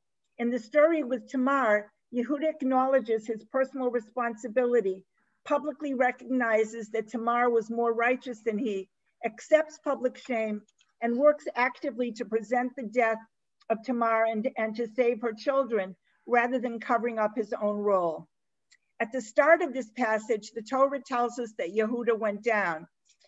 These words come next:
Perhaps he needed to go down in order to be able to rise up,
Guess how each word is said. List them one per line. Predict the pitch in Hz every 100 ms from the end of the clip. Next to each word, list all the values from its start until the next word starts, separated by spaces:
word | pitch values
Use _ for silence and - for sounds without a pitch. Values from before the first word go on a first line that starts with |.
| _ _
Perhaps | 269 277 311 320 -
he | 285
needed | 262 262 240
to | 247
go | 233 233
down | 214 277 254 214 214 214 - _
in | 247 247
order | 269 285 269
to | 254
be | 269
able | 240 240
to | 226 240
rise | 220 226 247 254 -
up, | 214